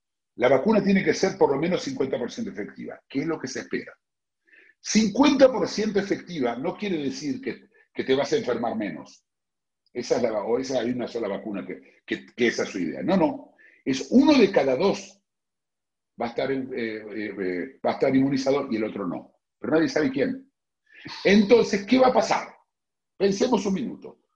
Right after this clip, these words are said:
Va, tenés una, tenés el, el, el cincuenta por ciento de la, de, de la población que cree que está vacunada,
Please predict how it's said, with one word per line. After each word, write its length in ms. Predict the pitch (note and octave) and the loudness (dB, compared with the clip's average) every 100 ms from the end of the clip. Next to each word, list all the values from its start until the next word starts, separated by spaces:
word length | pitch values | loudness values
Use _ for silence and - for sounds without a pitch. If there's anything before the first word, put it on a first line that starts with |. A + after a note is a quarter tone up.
| _ _ E3 | _ _ 0
Va, 260 | C#3+ - - | 0 0 0
tenés 260 | C#3+ D3+ D3+ | 0 0 -4
una, 380 | B2+ A2+ A#2 | -4 -4 -4
tenés 340 | A#2 C#3 C3+ B2+ | -4 -4 -4 -4
el, 220 | A2+ G#2 | -6 -6
el, 640 | F#2+ F#2 F2+ E2 F2+ - _ | -8 -6 -8 -10 -16 -20 _
el 140 | - - | -12 -8
cincuenta 400 | B2 - E3 D#3+ | -4 0 2 2
por 140 | C#3 | 0
ciento 420 | - D#3+ D3+ C3 | 0 0 2 2
de 120 | A2+ G2+ | 2 2
la, 480 | F#2 E2+ D2+ - _ _ _ _ _ _ _ | 2 0 -4 -12 _ _ _ _ _ _ _
de, 300 | - - - _ | -10 -10 -12 _
de 120 | B2 | 4
la 140 | A#2+ A#2 | 4 4
población 680 | A2+ G#2 - A2 F3+ - _ _ _ _ _ _ _ - | 2 2 2 0 0 -6 _ _ _ _ _ _ _ -4
que 180 | C#3 C3 | -2 2
cree 280 | A3 A3 | 4 4
que 60 | D#3 | 2
está 180 | - C#3+ | 0 2
vacunada, 640 | C#3 C#3 A#2+ E2+ G#2+ - | 0 -2 -4 -4 -6 -10